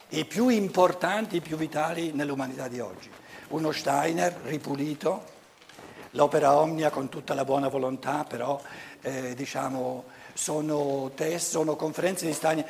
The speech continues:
redatte, straredatte. Noi adesso abbiamo fatto, abbiamo racimolato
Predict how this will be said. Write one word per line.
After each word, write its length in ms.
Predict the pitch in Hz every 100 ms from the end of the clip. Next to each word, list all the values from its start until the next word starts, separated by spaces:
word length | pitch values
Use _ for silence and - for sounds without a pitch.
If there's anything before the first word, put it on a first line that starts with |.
| - -
redatte, 640 | 156 151 160 170 - 160
straredatte. 1300 | - 156 165 170 160 156 160 170 - 202 226 - - - - -
Noi 220 | 156 170
adesso 320 | 160 170 -
abbiamo 220 | 151 151
fatto, 560 | 151 151 131 147 104 - - - - - -
abbiamo 380 | 123 143 139
racimolato 840 | 139 139 156 156 147 139 110 107